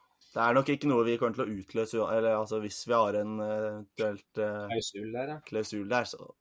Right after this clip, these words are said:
Speaker 1: er nok den ganske litt for dyr for, eh, for oss, tenker jeg.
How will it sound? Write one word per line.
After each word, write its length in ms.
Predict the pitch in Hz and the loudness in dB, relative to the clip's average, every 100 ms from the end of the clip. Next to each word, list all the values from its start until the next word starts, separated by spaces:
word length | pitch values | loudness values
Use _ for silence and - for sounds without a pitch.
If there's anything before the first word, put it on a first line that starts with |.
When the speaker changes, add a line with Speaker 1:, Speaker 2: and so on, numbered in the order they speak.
| - | -4
Speaker 1:
er 120 | 120 | -2
nok 140 | 123 113 | 0 -2
den 160 | 113 | -2
ganske 680 | 113 104 - - 110 107 104 101 _ _ _ _ _ _ _ _ _ _ _ _ _ _ _ _ _ _ _ 120 | -2 -4 -6 -4 -2 -2 -6 -14 _ _ _ _ _ _ _ _ _ _ _ _ _ _ _ _ _ _ _ -12
litt 220 | 110 - | -12 -6
for 100 | 113 | -4
dyr 240 | 101 98 | -4 -6
for, 220 | 101 107 101 | -4 -4 -4
eh, 280 | 104 104 104 | -6 -6 -8
for 160 | 107 101 | -8 -8
oss, 220 | 98 - - | -10 -14 -12
tenker 300 | 104 - | -12 -12
jeg. 80 | 110 | -14